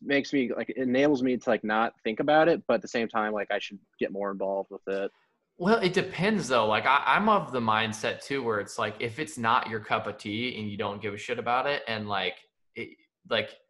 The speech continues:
Speaker 2: your best, like, your best bet, if you're not, like, interested in it, is, yeah, put it in some index funds, put it in a Roth I R A and let it ride. Like, don't worry about it. Like,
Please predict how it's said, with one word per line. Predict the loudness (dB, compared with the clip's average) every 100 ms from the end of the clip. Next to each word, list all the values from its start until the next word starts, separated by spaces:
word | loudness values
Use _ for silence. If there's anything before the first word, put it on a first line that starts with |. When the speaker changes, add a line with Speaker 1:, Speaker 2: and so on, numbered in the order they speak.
| _ -2
Speaker 2:
your | -2 2
best, | 0 0 -6 -16 _ _ _ _ _ _ _ -8 -8 -4
like, | -2 -2
your | 2
best | 2 2 2
bet, | 4 4 2
if | -2
you're | 0
not, | 2 2
like, | 0 -4
interested | -6 -4 -6 -6 -6 -6
in | -6
it, | -6 -6 -6
is, | -6 0
yeah, | 0 0 -4
put | -2
it | -2
in | -2
some | -6 -8
index | -6 -4 -4 -4
funds, | -4 -2 -2 -6 -14 -12 -4
put |
it | -2
in | -2
a |
Roth | 0 0 0
I | -2
R | -2
A | -2
and | -2
let | -4
it | 0
ride. | 0 0 -2
Like, | -4 0
don't | 0 2
worry | 2 4 4
about | 0 -4 -4
it. | -6
Like, | -8